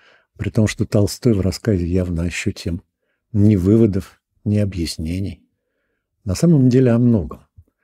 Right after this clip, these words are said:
О ностальгии и чужом мире, о смерти близкого человека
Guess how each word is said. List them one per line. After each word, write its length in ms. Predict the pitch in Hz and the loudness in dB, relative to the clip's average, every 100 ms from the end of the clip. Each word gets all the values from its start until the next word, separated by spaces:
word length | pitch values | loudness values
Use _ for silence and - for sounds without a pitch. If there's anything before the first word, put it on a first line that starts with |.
| _ _ _ | _ _ _
О 120 | 101 | 0
ностальгии 920 | 107 - 117 107 117 135 151 120 - _ | 0 0 0 2 2 2 2 0 -4 _
и 120 | - 87 | -10 -8
чужом 500 | 101 90 120 120 90 | -4 -2 0 0 0
мире, 380 | 85 92 92 - _ _ _ _ _ | -2 -2 -4 -6 _ _ _ _ _
о 120 | - 92 | -10 -8
смерти 420 | - 120 - 120 | 0 0 0 -2
близкого 460 | 104 117 - 117 | 0 -2 -2 -4
человека 760 | 113 - 107 92 78 - 92 | -4 -2 -2 -2 -2 -6 -10